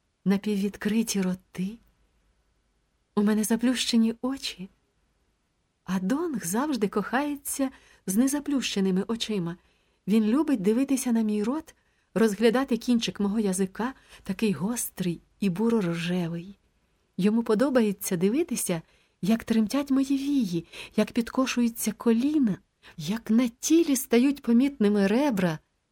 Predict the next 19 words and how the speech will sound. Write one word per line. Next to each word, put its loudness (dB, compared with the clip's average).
бо 2
я 4
вигинаюся. 0
У 4
них, 2
там, 2
де 4
вона 4
живе, 0
так -4
кохаються? -6
Я 4
спитала 4
Донга, 4
над 2
чим 2
він 4
зараз 2
працює. -4